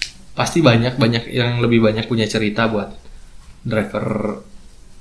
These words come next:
karena saya baru tiga minggu nih operasional, jadi kayaknya nggak begitu banyak cerita seru. Ya, s-, selalu ada sih cerita, cuman kayaknya ba-, lebih banyak lagi ojol-ojol yang lain yang, eh, seru. Cuman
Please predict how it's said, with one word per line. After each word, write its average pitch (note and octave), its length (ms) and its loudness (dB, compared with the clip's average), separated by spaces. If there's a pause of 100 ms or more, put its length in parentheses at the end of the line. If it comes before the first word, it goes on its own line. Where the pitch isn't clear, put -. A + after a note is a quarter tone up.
(220)
karena A2+ 240 2
saya C3+ 80 6
baru B2 160 6
tiga G#2+ 240 2
minggu C3 240 6
nih A2+ 80 2
operasional, G#2 480 -2
jadi G#2 160 -2
kayaknya G#2+ 320 -2
nggak G2+ 160 -4
begitu A2 240 -8
banyak G2+ 240 -4
cerita G#2 320 -10
seru. G#2+ 320 -6 (960)
Ya, A#2+ 560 0
s-, - 240 -12
selalu G#2 240 -2
ada G2+ 160 -2
sih A2 160 -8
cerita, G#2+ 240 -6
cuman A2+ 320 -4
kayaknya A2 240 -4
ba-, G#2 240 -2
lebih A2 160 2
banyak G#2 240 2
lagi A2 220 -2 (100)
ojol-ojol G#2 400 0
yang G2+ 160 -6
lain G#2 240 -6
yang, G#2 120 -8 (760)
eh, G#2 560 -8
seru. A2+ 320 -6
Cuman C3 320 0